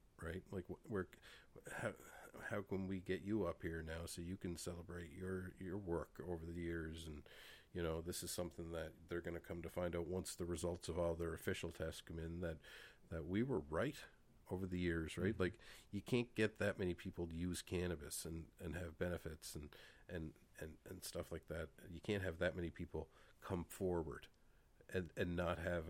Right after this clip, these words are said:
Speaker 1: a huge change kinda take place from that, right? And that's exactly what happened. You know, the work by Rick Simpson and the work by, um, all of these other advocates, right? The, uh, Jack Harers and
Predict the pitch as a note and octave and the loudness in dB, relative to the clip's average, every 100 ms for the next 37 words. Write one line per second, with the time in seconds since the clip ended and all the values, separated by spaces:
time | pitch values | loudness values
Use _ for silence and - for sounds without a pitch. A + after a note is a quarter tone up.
0 | - E2 D2 - F#2 F2 D#2+ - - F#2 | -2 -4 -2 -2 0 0 -4 -6 -4 -4
1 | E2 D#2 C#2+ D2 - - - D#2+ D2 C2+ | -4 -4 -8 -8 -10 -12 -10 -8 -8 -10
2 | D#2 - - - F2+ - E2+ E2 - D2+ | -12 -14 -18 -6 -6 -4 -6 -6 -6 -6
3 | D2 D#2+ - F2 D#2+ F2+ F2+ - E2+ F2+ | -4 -4 -4 -4 -2 0 0 0 0 0
4 | - D#2 D#2+ E2 E2 D2+ C#2+ - - - | 0 -4 -4 -4 -6 -8 -12 -14 -16 -14
5 | - - E2 D#2 E2 E2+ E2+ - D#2+ D#2+ | -16 -10 -6 -4 -2 -2 -2 0 2 2
6 | - - - E2+ - - F2+ E2 - D#2+ | 0 -10 0 0 2 -2 0 0 -2 -2
7 | D2+ D2+ D#2+ E2+ F2 - D#2+ D2+ D2+ - | -2 -4 -4 -4 -6 -4 -2 -2 -6 -14
8 | - - - - D#2 D#2 C#2+ - - F2 | -18 -18 -14 -8 -6 -6 -10 -14 -6 -2
9 | E2+ F2 E2 E2 D#2+ D#2+ - - F#2 F2+ | 0 0 0 -2 -2 -4 -6 0 2 2
10 | E2+ - E2+ D#2+ D#2+ E2+ D#2 - E2 E2+ | 0 2 2 2 -4 -6 -6 -6 -6 -4
11 | E2+ - D#2 D#2+ D#2 E2 F2 - F#2+ F#2 | -6 -8 -8 -6 -8 -8 -10 -6 0 0
12 | - - E2+ E2+ E2 D#2 D#2 D2+ E2 D2+ | 0 0 2 2 2 0 -2 -4 -6 -6
13 | C#2 | -8